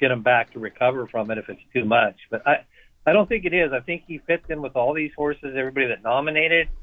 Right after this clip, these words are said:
Um, and the exciting thing is there's really no pressure. I just, we're all excited to see how good he really is. And he's gonna tell us one way or another on Saturday.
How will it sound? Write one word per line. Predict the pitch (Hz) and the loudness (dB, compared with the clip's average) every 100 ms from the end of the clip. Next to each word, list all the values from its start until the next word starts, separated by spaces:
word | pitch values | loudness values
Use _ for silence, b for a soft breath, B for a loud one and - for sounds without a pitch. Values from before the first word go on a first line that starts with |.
| 131 | -2
Um, | 117 113 110 107 104 - _ _ _ _ _ 135 | 0 0 0 -2 -4 -14 _ _ _ _ _ 0
and | 139 131 127 | 2 2 0
the | 143 | 2
exciting | 131 - 170 185 175 | 0 2 2 2 -2
thing | 175 160 | -8 -4
is | 160 147 | -4 -2
there's | 143 120 | -4 -4
really | 165 180 | -4 -2
no | 151 123 | 0 -2
pressure. | - 120 127 147 135 | -2 -2 -2 0 2
I | 135 | 0
just, | 131 127 - | 0 -6 -6
we're | 127 143 | -2 2
all | 139 131 | 4 2
excited | - 135 127 | 0 0 0
to | 117 - | -2 -4
see | 131 | 0
how | 117 | 0
good | 110 127 | 0 -2
he | 113 | -2
really | 117 107 104 | -2 -2 0
is. | 113 104 101 | 0 0 -6
And | 104 _ _ _ _ | -20 _ _ _ _
he's | - 123 | -8 -2
gonna | 135 120 | 0 0
tell | 143 127 | 2 2
us | 127 127 | 2 0
one | 127 123 | -4 0
way | 117 | 0
or | 113 | 0
another | 110 123 131 113 | 2 0 0 -2
on | 107 - | -4 -2
Saturday. | 120 131 135 117 110 120 | 2 2 2 2 0 -2